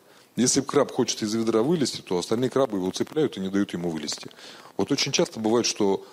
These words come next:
а, мы хотим что-то сделать серьёзное, значимое, достойное, оставить какой-то след в истории,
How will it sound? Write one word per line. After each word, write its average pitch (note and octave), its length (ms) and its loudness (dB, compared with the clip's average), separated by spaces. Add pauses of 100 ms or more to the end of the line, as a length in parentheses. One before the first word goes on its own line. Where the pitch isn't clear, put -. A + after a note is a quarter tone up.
(220)
а, F2+ 100 0
мы G#2 160 0
хотим C3+ 300 -2
что-то A2 260 -2
сделать F#2 420 0
серьёзное, F#2 680 0
значимое, E2 720 -4 (260)
достойное, F#2 720 0
оставить G2+ 300 -2
какой-то F#2 340 -6
след F2+ 260 -6
в F#2+ 60 -4
истории, E3 380 0